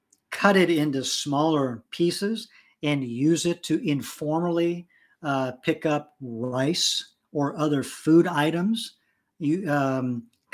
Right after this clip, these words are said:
like, a-, a-, at that point, it becomes a, kind of a, a, a small wrap that you can just pop in your mouth. And, um, you know, we see that in Japan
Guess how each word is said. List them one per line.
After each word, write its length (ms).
like, 240
a-, 40
a-, 240
at 180
that 180
point, 180
it 100
becomes 360
a, 320
kind 200
of 20
a, 840
a, 340
a 60
small 800
wrap 400
that 100
you 100
can 160
just 340
pop 280
in 100
your 120
mouth. 420
And, 420
um, 560
you 60
know, 80
we 100
see 220
that 200
in 100
Japan 640